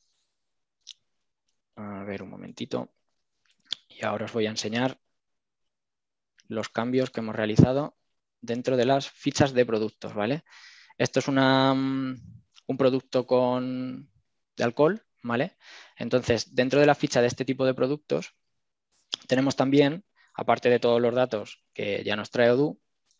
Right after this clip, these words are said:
tenemos también esta pestaña de, de Silicie, en la que le indicamos qué tipo de producto de Silicie, de Silicie es, que como veis, realmente en las bases del módulo sí que tenemos contemplado todos los, todos los productos que podrían,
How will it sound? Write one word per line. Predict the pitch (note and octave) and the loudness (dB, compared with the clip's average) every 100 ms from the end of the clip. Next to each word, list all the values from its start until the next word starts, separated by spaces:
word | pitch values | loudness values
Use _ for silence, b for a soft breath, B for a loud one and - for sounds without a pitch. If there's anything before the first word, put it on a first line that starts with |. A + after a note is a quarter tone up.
| _ _ _ | _ _ _
tenemos | - B2 B2 | -6 -4 -2
también | B2 B2+ | 0 0
esta | B2+ - | 0 0
pestaña | A#2 A2+ A2+ A2+ | 0 0 -2 -4
de, | G#2+ G2+ G2+ - - _ | -6 -8 -10 -14 -18 _
de | - G#2 | -8 -6
Silicie, | - A2 G2 - D3 - b b b b b | -2 -2 4 6 4 0 b b b b b
en | A#2+ | 0
la | B2 | 2
que | B2+ | 2
le | B2 | 0
indicamos | B2 B2 C#3+ C3 G#2+ _ | 0 2 2 0 -6 _
qué | C#3+ | 2
tipo | C#3+ D3 C#3 A#2 | 4 2 4 4
de | |
producto | A2+ A2 B2 - - G2 - _ _ _ _ _ _ - | 4 0 -2 -6 -8 -8 -10 _ _ _ _ _ _ -14
de | A2+ A2 | -8 -6
Silicie, | A2 G#2+ A2 - A#2 A2+ A#2 A#2 | -4 4 6 6 6 4 0 -6
de | - | -12
Silicie | G#2 G#2+ G#2+ A#2 B2 | -6 0 6 6 6
es, | E3 - _ b b b | 2 -2 _ b b b
que | A#2+ | -2
como | A2+ A2+ | 0 2
veis, | A#2 B2+ A#2+ B B B | 4 4 2 B B B
realmente | A2+ A#2 B2+ B2+ | 0 0 2 2
en | B2 | 2
las | A2 | 2
bases | A#2 B2+ | 2 2
del | B2+ A#2+ | 0 0
módulo | B2 B2+ C3 C#3 - _ _ | 0 0 2 2 0 _ _
sí | - B2+ | -10 -4
que | A#2+ | 0
tenemos | B2 A#2+ A#2+ | 0 0 -4
contemplado | - A#2+ A#2 A#2 A#2 A#2+ | -4 -4 -2 2 2 2
todos | A#2+ A#2+ A#2 | 2 2 0
los, | A2 G#2 G#2 G#2 - _ _ _ _ - | 0 -2 -4 -8 -18 _ _ _ _ -4
todos | A#2 A#2 | 0 0
los | A#2 | 0
productos | - A2+ - A#2 - | -2 -4 -4 -6 -4
que | A2+ | -4
podrían, | A2 G2+ G#2+ G#2 G2+ G#2 | -2 -2 0 0 -2 -10